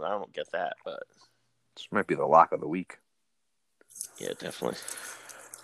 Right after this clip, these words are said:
Speaker 2: All right, so we're both on the Packers there. Next up, we have, uh, Kansas City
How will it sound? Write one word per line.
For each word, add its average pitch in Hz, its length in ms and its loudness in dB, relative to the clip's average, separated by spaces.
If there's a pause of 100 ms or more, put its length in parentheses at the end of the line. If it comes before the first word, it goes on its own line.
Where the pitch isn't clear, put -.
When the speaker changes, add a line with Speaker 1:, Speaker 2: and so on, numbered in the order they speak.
(140)
Speaker 2:
All 120 80 12
right, 143 280 12
so 160 120 4
we're 147 60 6
both 151 260 6
on 151 120 8
the 139 80 -4
Packers 147 460 6
there. 165 340 8
Next 160 360 -2
up, 185 180 6
we 156 80 0
have, 139 440 4
uh, 131 500 2 (260)
Kansas 156 480 -8
City 170 720 2